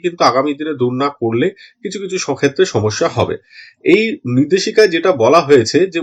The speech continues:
উনিশশো পঁচানব্বই সালে জিপিএফ রুল অনুযায়ী যে পিএফ ট্রান্সফারের বিষয়টি হতো এবং সেখানে বলা হতো ছ মাস পর্যন্ত ইন্টারেস্ট দেওয়া হবে, এটা মূলত সেই সময় তো ট্রান্সফার ছিল না, যারা রিটায়ার করছেন তাদের ক্ষেত্রেই বলা হতো, কারণ উনিশশো পঁচানব্বই সালে ট্রান্সফার ছিল না, স্কুলে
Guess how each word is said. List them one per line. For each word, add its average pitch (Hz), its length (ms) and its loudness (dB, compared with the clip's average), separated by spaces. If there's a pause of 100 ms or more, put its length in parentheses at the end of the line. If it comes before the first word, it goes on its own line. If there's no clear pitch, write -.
উনিশশো - 340 -2
পঁচানব্বই 175 520 -2
সালে 190 220 2 (100)
জিপিএফ 165 420 0
রুল 156 240 -2
অনুযায়ী 175 340 -2 (100)
যে 160 100 -6 (460)
পিএফ 147 300 2
ট্রান্সফারের 156 500 0
বিষয়টি 156 280 -2
হতো 156 260 -2
এবং 156 140 -4
সেখানে 151 360 -4 (140)
বলা 143 240 4
হতো 175 160 -2 (120)
ছ - 100 -12
মাস 160 280 -4
পর্যন্ত 175 240 -2
ইন্টারেস্ট 151 440 -4
দেওয়া 139 240 2
হবে, 147 180 2 (480)
এটা 202 120 4
মূলত 190 300 0 (160)
সেই 165 140 -2
সময় 180 300 -2
তো 190 120 2
ট্রান্সফার 151 420 0
ছিল 185 140 0 (100)
না, 196 80 2
যারা 165 260 4
রিটায়ার 156 420 0
করছেন 175 240 0 (100)
তাদের 151 280 2
ক্ষেত্রেই 202 380 -4
বলা 110 160 2
হতো, 104 260 -2 (360)
কারণ 185 220 2
উনিশশো 185 320 0
পঁচানব্বই 156 460 -6
সালে 151 120 0 (100)
ট্রান্সফার 127 400 -2
ছিল 127 120 -2 (140)
না, 117 60 -4 (460)
স্কুলে 123 440 -2